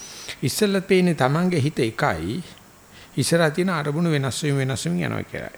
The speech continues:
ඉස්සල්ලාම නම් ඒකවත් නෑ. කොහොම හරි එතෙන්ද පුරුදු වුණාට පස්සේ ටික වේලාවක් තියෙන මේ අරමුණු වේගය කැවෙන වැඩි වෙනකොට, වැඩි වෙනකොට හිතේ වේගෙත් වැඩි වෙනවා. අරමුණත් එක්කම හිතේ මේ වෙනස්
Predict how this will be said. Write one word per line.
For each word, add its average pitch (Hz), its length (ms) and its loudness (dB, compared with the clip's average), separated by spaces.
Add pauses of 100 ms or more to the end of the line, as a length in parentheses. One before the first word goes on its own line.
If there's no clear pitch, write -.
ඉස්සල්ලාම 123 440 -2
නම් 131 220 -2
ඒකවත් 127 440 0
නෑ. 110 200 -4
කොහොම 131 200 2
හරි 135 200 -2
එතෙන්ද 160 320 0
පුරුදු 175 260 -2
වුණාට 165 260 0
පස්සේ 117 380 -2 (440)
ටික 147 240 -2
වේලාවක් 170 460 2
තියෙන 127 200 -2
මේ 170 260 0
අරමුණු 143 520 0
වේගය 139 420 0
කැවෙන 123 380 -2
වැඩි 110 300 0
වෙනකොට, 123 320 0
වැඩි 135 260 0
වෙනකොට 180 440 -2
හිතේ 131 360 6
වේගෙත් 117 340 0
වැඩි 101 260 0
වෙනවා. 95 380 -2 (480)
අරමුණත් 151 580 0
එක්කම 123 340 -2
හිතේ 143 380 2
මේ 143 200 2
වෙනස් 117 320 0